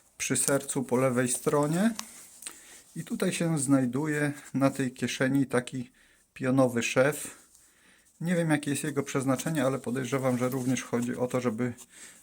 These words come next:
zaczepić tu jakiś sznurek. On jest tutaj przyszyty tylko na górnej krawędzi. On jest taki, powiedzmy, około dwucentymetrowy, może półtora, nie, nie mierzyłem dokładnie, ale zaczepiłem tutaj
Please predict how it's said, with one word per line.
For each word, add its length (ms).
zaczepić 520
tu 100
jakiś 320
sznurek. 640
On 120
jest 140
tutaj 240
przyszyty 460
tylko 300
na 120
górnej 380
krawędzi. 720
On 60
jest 140
taki, 180
powiedzmy, 420
około 260
dwucentymetrowy, 1000
może 240
półtora, 400
nie, 180
nie 180
mierzyłem 320
dokładnie, 360
ale 460
zaczepiłem 680
tutaj 480